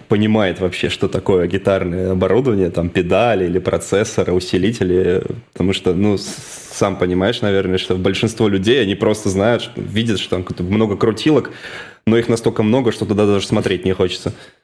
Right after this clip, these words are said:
Вот, и поэтому, ну, звучит и звучит, и хорошо. У меня, э, долгое время был, э, пятисотый под Line six, который процессор. Э, по нынешним временам просто, на мой взгляд, уже отвратительная штуковина, э,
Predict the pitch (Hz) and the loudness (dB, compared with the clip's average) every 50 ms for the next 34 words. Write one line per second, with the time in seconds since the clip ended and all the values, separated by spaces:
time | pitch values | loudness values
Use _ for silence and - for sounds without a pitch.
0 | _ _ - 120 - - 101 101 95 92 - 95 90 101 101 110 113 123 113 107 | _ _ -14 -8 -4 -2 0 0 0 0 0 0 2 2 2 2 2 2 2 2
1 | 104 98 98 104 139 147 123 127 127 123 - - - 101 92 104 98 90 - - | 2 2 4 4 2 2 2 2 0 0 -2 -2 -2 -2 0 0 -2 -2 -2 -2
2 | 92 - 92 - - 98 98 95 - - - 85 85 - - - _ _ _ - | -4 -2 -2 -2 0 0 0 0 -2 -2 -4 -4 -4 -8 -14 -20 _ _ _ -18
3 | - - 110 107 107 107 117 131 139 147 139 135 123 113 110 107 104 104 101 98 | -6 -2 0 2 2 4 2 2 2 2 2 4 4 4 4 4 4 4 2 2
4 | 98 95 92 92 117 113 113 113 107 104 98 98 98 104 107 110 110 101 90 92 | 0 0 0 2 2 2 2 2 2 2 2 2 2 2 2 2 0 0 0 2
5 | 104 101 101 98 95 90 90 85 87 85 82 85 80 - - 101 - 110 - - | 2 2 4 4 4 4 4 2 2 2 0 0 0 0 -2 -2 -2 -2 0 2
6 | 113 101 95 - 92 - - 101 104 110 107 - - - 98 95 95 90 - - | 2 2 2 0 -4 -2 0 0 2 0 0 -2 -4 0 2 2 2 0 0 -4
7 | 90 - - - - - _ _ _ _ - - - 98 92 95 95 92 95 92 | -6 -6 -8 -16 -20 -20 _ _ _ _ -14 -8 -4 -2 -2 -2 -2 -4 -4 -2
8 | - 98 98 - - 95 92 - - 95 - - - - _ _ _ _ _ _ | 0 0 0 0 0 -4 -2 -2 -6 -6 -6 -8 -18 -20 _ _ _ _ _ _
9 | _ _ _ _ _ _ _ _ - 98 92 95 98 95 95 92 - 117 110 110 | _ _ _ _ _ _ _ _ -2 0 2 2 4 2 2 2 2 2 2 4
10 | 110 117 123 127 120 120 - 113 107 98 104 104 107 110 107 110 120 123 120 120 | 4 4 2 2 2 0 0 0 0 2 2 2 2 2 4 4 4 4 2 2
11 | 95 98 98 - - 101 95 98 101 101 92 95 95 101 98 - - 95 90 92 | 0 0 0 -2 -2 0 0 2 2 2 2 2 2 0 0 0 -4 -4 -2 0
12 | 92 92 92 - - 95 98 - 98 85 - - 90 90 92 92 - - - - | 2 0 0 0 0 -2 -2 -2 -4 -4 -2 0 0 2 2 0 0 -2 -2 0
13 | 104 113 135 135 113 98 95 - - - _ _ _ _ _ _ - - 87 92 | 2 2 2 2 0 0 -2 -6 -12 -20 _ _ _ _ _ _ -8 -4 0 2
14 | 92 90 90 87 87 87 82 85 82 85 82 85 85 87 | 2 2 4 4 4 4 4 4 2 2 2 2 0 0